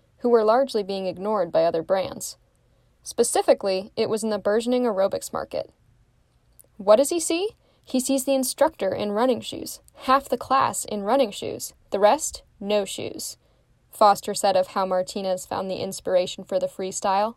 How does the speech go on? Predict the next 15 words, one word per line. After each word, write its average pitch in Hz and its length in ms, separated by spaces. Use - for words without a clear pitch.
"That 330 180
was - 160
his 320 160
light 240 240
bulb 233 200
moment. 196 420
Why 240 140
don't 381 160
we 339 120
make 269 240
these 262 180
girls 190 400
a - 60
special - 420
shoe 185 420